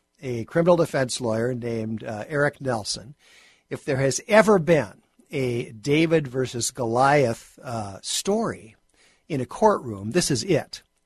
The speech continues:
And Eric Nelson is, uh, is David. And, and the state of Minnesota,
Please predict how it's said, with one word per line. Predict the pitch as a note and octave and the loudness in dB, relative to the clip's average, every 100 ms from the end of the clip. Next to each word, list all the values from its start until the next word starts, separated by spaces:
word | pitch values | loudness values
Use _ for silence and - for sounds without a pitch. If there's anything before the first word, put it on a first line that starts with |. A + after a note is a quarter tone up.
| - | -12
And | B2+ A#2 A2+ A2 - | -8 -6 -6 -6 -2
Eric | D#3+ C3 C3 | 2 2 2
Nelson | F3 E3+ - A#2+ A2 G#2+ _ _ _ _ | 4 4 4 -6 -6 -8 _ _ _ _
is, | - B2 A2 G2+ - | -6 -4 -4 -4 -4
uh, | A#2 G#2 G2 F#2+ _ _ _ - | -4 -6 -8 -14 _ _ _ -8
is | C3 G2 | -6 -4
David. | B2 A2+ F2+ E2+ _ _ _ - | -4 -4 -6 -14 _ _ _ -16
And, | A#2 G#2+ G#2 C#3+ | -12 -10 -10 -8
and | G#2+ | -10
the | G2 | -8
state | - D3+ C3 | -6 -2 0
of | A2+ | -2
Minnesota, | A2 G#2 - E3 C3 G#2 | -6 -6 0 2 2 0